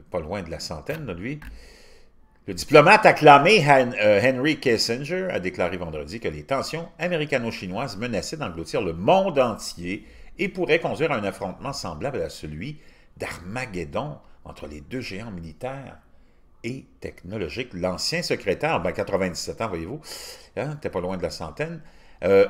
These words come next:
âgé de quatre-vingt-dix-sept ans, qui en tant que conseiller du président Richard Nixon, hein, Richard Nixon qui a été obligé de démissionner, sinon il aurait été retiré de ses fonctions, lui, pour de vrai, et qui avait déjà dit « I'm not a crook ».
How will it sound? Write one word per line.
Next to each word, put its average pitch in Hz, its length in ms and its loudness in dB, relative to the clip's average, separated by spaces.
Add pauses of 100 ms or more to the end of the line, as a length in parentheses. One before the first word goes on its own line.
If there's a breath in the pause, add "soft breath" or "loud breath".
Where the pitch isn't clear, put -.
âgé 135 420 6
de 151 100 0
quatre-vingt-dix-sept 101 720 -2
ans, 180 220 -4
qui 104 180 -8
en 90 120 -6
tant 127 200 -8
que - 80 -10
conseiller 165 600 0
du 185 100 -10
président 117 420 0
Richard 120 380 4
Nixon, 117 840 -2
hein, 143 240 -4
Richard 95 400 -4
Nixon 101 460 -10
qui 90 120 -10
a 76 60 -10 (500 soft breath)
été 87 160 -8
obligé 92 160 -6
de 80 60 -10
démissionner, 85 800 -4 (200 soft breath)
sinon 90 340 -8
il 82 160 -8
aurait 78 180 -6
été 78 240 -8
retiré 98 480 -6
de 185 60 -10
ses - 120 -6
fonctions, 101 460 -6
lui, 87 220 -6
pour 85 220 -8
de 82 100 -6
vrai, 123 320 -8 (880 soft breath)
et 107 100 -6
qui 110 160 -6
avait 95 140 -2
déjà 92 320 -4
dit « 98 340 -8 (300 loud breath)
I'm 185 380 8
not 202 300 6
a 170 120 8
crook ». 185 760 2